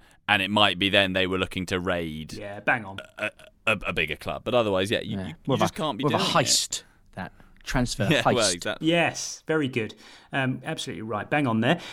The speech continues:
Speaker 2: Jake Spencer wins this week's Just Gets the Football Cliches podcast award. He asks, "Is Stuart Armstrong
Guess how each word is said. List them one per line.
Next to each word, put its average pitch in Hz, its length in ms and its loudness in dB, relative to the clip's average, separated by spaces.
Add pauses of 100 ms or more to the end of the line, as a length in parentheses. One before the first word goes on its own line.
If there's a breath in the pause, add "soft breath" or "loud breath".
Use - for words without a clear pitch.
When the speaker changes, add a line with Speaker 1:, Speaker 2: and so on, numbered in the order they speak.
(100)
Speaker 2:
Jake 220 260 8
Spencer 135 600 6
wins 165 400 6
this 175 240 4
week's 147 280 0
Just - 460 2
Gets 175 280 6
the 170 100 0
Football 180 240 2
Cliches 151 400 0
podcast 127 480 -2
award. 113 360 -4 (280 loud breath)
He 247 160 8
asks, - 440 2
"Is 247 200 2
Stuart 254 380 6
Armstrong 170 600 2